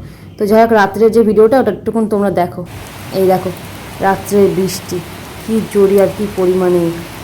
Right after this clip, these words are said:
আমি হঠাৎ মাত্রে আর কি, উম, তোমার, আহ, দেখি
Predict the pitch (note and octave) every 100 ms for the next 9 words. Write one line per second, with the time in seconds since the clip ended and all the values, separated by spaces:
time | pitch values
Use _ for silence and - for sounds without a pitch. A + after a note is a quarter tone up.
0 | - E3+ G3+ G3+ F3+ F3+ F#3+ G3 G3 F#3+
1 | - G#3+ F#3+ F3+ - - - F3+ F3 G3
2 | F#3+ F3+ F3 E3 E3 E3+ F#3 F3+ F3 E3+
3 | E3+ E3 D#3+ E3 F3 G#3